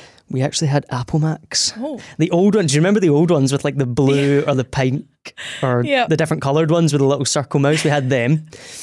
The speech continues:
Speaker 1: And then we got an upgrade, and we had ones that, like, moved about. So proper Apple Macs. And then,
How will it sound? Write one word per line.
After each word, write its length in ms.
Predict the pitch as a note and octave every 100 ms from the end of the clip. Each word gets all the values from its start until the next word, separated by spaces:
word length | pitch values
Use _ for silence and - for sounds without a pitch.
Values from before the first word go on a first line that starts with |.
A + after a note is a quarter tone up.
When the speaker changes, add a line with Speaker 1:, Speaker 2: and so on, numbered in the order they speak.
| - -
Speaker 1:
And 120 | C3 C#3
then 320 | D#3 D#3 B2+
we 120 | C#3+
got 240 | C#3 C3+ -
an 100 | B2+
upgrade, 480 | C3 D3+ B2+ A#2+ B2
and 100 | B2+
we 60 | B2
had 180 | B2+
ones 240 | B2+ C3 C3+
that, 80 | C3
like, 180 | B2 B2+
moved 380 | A#2+ B2+ C3
about. 360 | B2+ A2+ A#2 C#3+ - _ _ _
So 220 | - C3 B2
proper 600 | - C#3 B2+ C#3+ B2 - _ -
Apple 280 | A#2 A2+ A#2
Macs. 420 | A2+ - - - - - - -
And 180 | B2 A#2+
then, 540 | A#2 A#2 A#2 A#2 A#2